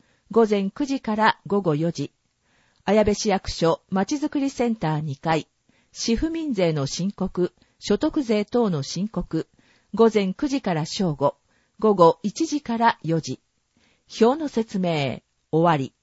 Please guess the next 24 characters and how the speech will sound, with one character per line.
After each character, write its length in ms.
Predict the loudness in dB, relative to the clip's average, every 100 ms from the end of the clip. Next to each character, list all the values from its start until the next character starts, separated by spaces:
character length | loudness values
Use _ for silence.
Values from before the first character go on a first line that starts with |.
| _ _ _ _ _ _ _ 2
綾 220 | 4 6
部 100 | 2
市 160 | 0 -2
役 180 | -2
所 140 | -2 -2
の 120 | 0
申 220 | -2 -2
告 240 | -4 -6 -2
会 220 | 0 0
場 260 | 0 2
は 220 | 4 2 2
予 160 | 0 2
約 220 | 0 -4
制 240 | -6 -6
で 160 | -4 -6
す。 260 | -6 -18 _ _ _ _ _ _ _ _ 0
予 140 | 4
約 300 | 4 2 -2
方 260 | 0 2 2
法、 400 | 0 2 0 -4 _ _ _ -2
電 240 | 2 2
話 120 | 2 2
予 120 | 4
約、 460 | 2 0 -2 -4